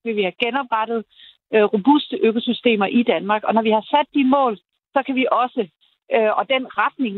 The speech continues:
vi vil gå i, jamen, så kan vi rent faktisk også sætte nogle klare, øh, lave nogle klare indsatser, der sikrer, at vi når i mål.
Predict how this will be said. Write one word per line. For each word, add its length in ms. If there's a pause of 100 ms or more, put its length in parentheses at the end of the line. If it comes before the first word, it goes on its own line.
vi 120
vil 80 (100)
gå 80 (160)
i, 20 (140)
jamen, 200
så 160
kan 140
vi 40 (220)
rent 280
faktisk 320 (120)
også 120 (120)
sætte 240 (100)
nogle 160 (100)
klare, 360 (580)
øh, 500 (140)
lave 120
nogle 220
klare 180 (120)
indsatser, 600
der 60 (140)
sikrer, 300 (100)
at 100
vi 100 (100)
når 140 (280)
i 20
mål. 300